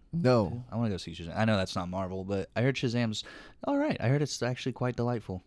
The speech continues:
Speaker 1: So who, who is in it?
Speaker 2: Uh, Zachary Levi, Chuck, from that television show Chuck from back in the day.
Speaker 1: Well, it's crazy, too, because people thought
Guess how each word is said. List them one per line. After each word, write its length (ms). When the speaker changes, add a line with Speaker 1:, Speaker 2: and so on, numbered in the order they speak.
Speaker 1:
So 460
who, 280
who 200
is 160
in 160
it? 180
Speaker 2:
Uh, 240
Zachary 400
Levi, 340
Chuck, 440
from 160
that 180
television 460
show 220
Chuck 420
from 160
back 220
in 80
the 60
day. 120
Speaker 1:
Well, 60
it's 80
crazy, 360
too, 180
because 300
people 500
thought 360